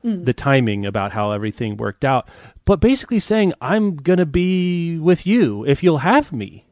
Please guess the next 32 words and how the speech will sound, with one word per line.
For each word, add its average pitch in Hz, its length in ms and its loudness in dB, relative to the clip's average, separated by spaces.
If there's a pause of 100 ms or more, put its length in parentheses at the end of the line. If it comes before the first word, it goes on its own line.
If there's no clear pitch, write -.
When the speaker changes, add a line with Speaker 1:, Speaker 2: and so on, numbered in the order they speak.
(180)
Speaker 2:
Um, 131 500 -2
Speaker 1:
Yeah. 143 140 -20 (500)
Speaker 2:
and 147 100 2
I 151 80 4
think 202 300 -2
she 151 420 -2
thinks 139 400 -2
that 123 240 -4 (140)
Iggy 123 280 -2
will 110 160 -2
take - 280 -6
her, 135 260 -8 (480)
but 196 140 0
it's, - 480 -6 (160)
it's - 280 -8
a 302 60 4
big 226 320 -4
flex 196 400 -4
from 147 260 -2
Ruth 220 360 -2
to 147 100 -6
say, 139 320 -4
you 131 160 -4
know, 143 320 -2 (180)
"I'm, 165 380 -2
we're, 147 300 -2
I'm 180 180 -2
yours 175 460 0
if 151 100 -8
you'll 127 140 -2
have 190 280 -4
me." 107 300 -12